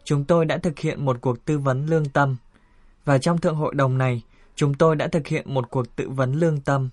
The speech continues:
Và như tôi đã giải thích, chúng tôi ngồi thành từng nhóm nhỏ và lắng nghe nhau, cũng như nỗi đau khổ của họ. Do đó, điều này cũng đã giúp ích cho chúng tôi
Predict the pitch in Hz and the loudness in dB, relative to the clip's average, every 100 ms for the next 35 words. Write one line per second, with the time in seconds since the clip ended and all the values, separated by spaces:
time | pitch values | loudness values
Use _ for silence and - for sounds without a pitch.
0 | _ - - - - - _ - 135 123 | _ -20 -20 -20 -20 -20 _ -6 -2 0
1 | 123 135 139 135 - 156 127 104 185 - | 0 0 2 0 0 -2 -2 -2 -2 -4
2 | - - _ _ _ - 147 143 175 170 | -20 -20 _ _ _ -2 0 4 4 4
3 | 156 135 135 120 127 123 123 143 185 110 | 0 0 -2 -2 -2 0 0 -2 -2 -4
4 | 110 - _ - 135 123 127 160 156 151 | -6 -14 _ -4 0 0 0 0 0 0
5 | 147 139 - _ _ 170 180 180 165 160 | 0 -2 -6 _ _ -2 2 2 2 0
6 | 175 175 - 135 101 - 113 123 117 - | 0 0 0 -4 -6 -6 -6 -4 -6 -8
7 | _ _ _ - - - - - - 143 | _ _ _ -20 -20 -20 -20 -18 -2 0
8 | 131 123 135 - _ _ - 160 143 135 | 0 -2 -6 -10 _ _ -6 0 2 2
9 | 127 127 139 139 160 202 208 202 175 156 | -2 -4 -4 -2 -2 -4 -4 -2 -2 -2
10 | 139 139 160 156 | -2 -2 2 2